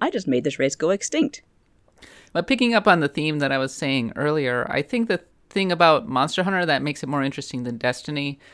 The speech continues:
Speaker 2: is Destiny is kind of a pure shooter with some hazy R P G elements added to it. Whereas I think that Monster Hunter has a lot more in common with M M Os, that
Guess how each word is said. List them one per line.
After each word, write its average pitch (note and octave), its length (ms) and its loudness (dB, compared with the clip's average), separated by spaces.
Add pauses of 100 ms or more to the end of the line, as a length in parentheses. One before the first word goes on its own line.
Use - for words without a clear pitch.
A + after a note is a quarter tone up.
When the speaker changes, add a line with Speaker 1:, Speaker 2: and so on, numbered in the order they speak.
(200)
Speaker 2:
is C#3+ 200 0
Destiny F#3+ 420 0
is - 180 -6
kind - 260 0
of C4+ 80 0
a D#3+ 60 -2
pure D#3+ 240 0
shooter C3 560 0
with C3+ 360 -2
some B2+ 540 -2 (220)
hazy D3 440 -2
R C3 140 2
P D3 140 -8
G C3 160 -6
elements D#3 360 -6
added E3+ 280 -2
to F3+ 160 -4
it. G3+ 220 -4 (440)
Whereas D3 920 2
I D3+ 80 2
think A3+ 320 0
that F3+ 200 6
Monster C#3 380 2
Hunter D3 460 0
has C3 280 0
a C#3+ 60 -6
lot B2+ 240 0
more C3+ 160 0
in C3 80 -2
common B2+ 540 -4
with B2 280 -4 (320)
M C#3+ 140 0
M C3 160 0
Os, F3 760 2
that B2+ 500 2